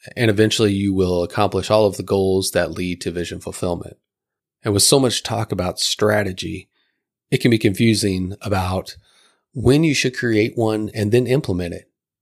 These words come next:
And you can certainly build a strategy before you craft a vision, but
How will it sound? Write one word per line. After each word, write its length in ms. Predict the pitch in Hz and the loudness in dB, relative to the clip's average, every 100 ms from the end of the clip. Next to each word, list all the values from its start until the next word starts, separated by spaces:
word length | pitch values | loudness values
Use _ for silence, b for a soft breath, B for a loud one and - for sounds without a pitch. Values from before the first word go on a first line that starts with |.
| _ _ | _ _
And 200 | 120 151 | -8 -2
you 100 | 156 | 0
can 120 | 180 | 2
certainly 340 | - 220 131 101 | 0 0 0 2
build 240 | 110 123 | 4 4
a 60 | 92 | 2
strategy 440 | - 95 95 95 | 0 0 0 -4
before 360 | 92 - 120 113 | -8 -4 0 0
you 120 | 87 | 0
craft 300 | 110 95 90 | 0 0 -2
a 40 | |
vision, 320 | 95 110 85 | -4 -4 -4
but 280 | 85 85 85 | -6 -6 -8